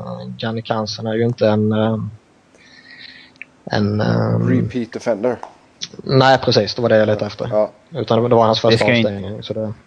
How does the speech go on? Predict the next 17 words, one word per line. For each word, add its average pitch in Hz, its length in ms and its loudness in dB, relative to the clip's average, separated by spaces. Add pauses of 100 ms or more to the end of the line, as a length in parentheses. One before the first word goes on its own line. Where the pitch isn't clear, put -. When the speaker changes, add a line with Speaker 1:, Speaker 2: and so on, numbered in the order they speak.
(100)
Speaker 3:
det... 139 120 0
ska 135 140 2
ju 131 60 6
inte 127 120 2
spela 135 280 4
in, 113 320 2
eh, 110 300 4 (420)
enormt 110 460 2
mycket 95 360 -2
att 85 200 -2
Hossa - 400 -4
har 90 180 2
en 95 60 0
hjärnskakningshistorik. 104 1040 0
Det 101 80 2
är 101 140 4
ju 98 180 0